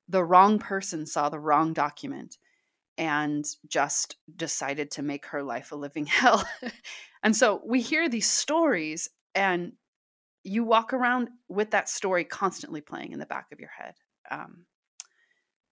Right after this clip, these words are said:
and with staff members too, like, there are so many people I know who have put marriage on hold, um, have not dated as much as they would want to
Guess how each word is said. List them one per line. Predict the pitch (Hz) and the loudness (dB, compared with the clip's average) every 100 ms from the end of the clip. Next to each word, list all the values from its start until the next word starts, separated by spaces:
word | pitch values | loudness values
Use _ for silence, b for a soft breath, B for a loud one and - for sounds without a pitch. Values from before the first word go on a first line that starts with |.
| - | -2
and | 226 247 | 2 4
with | 254 | 2
staff | - 226 - | 6 6 6
members | 202 175 160 - | 2 -4 -6 -6
too, | 208 196 | -2 -2
like, | 170 160 | -2 -2
there | 165 | -4
are | |
so | 160 196 | -2 -4
many | 190 | -4
people | 185 190 185 | -6 -6 -6
I | |
know | 175 165 | -4 -4
who | 175 165 | -6 -8
have | 165 160 - | -6 -6 -6
put | 180 165 _ _ _ | -8 -8 _ _ _
marriage | 165 175 151 180 190 | -8 -2 2 4 2
on | 175 151 | -2 -8
hold, | - 226 233 302 294 - _ | -4 -2 -2 -4 -12 -20 _
um, | 170 151 151 | -14 -12 -12
have | - 160 | -10 -6
not | 160 185 - | -4 -6 -6
dated | 143 160 190 | -6 -4 -4
as | 185 | -4
much | 190 175 | -4 -6
as | 175 - | -8 -6
they | 170 | -6
would | 165 156 - | -6 -10 -8
want | 156 160 208 | -8 -6 -6
to | - 226 240 | -6 -2 -4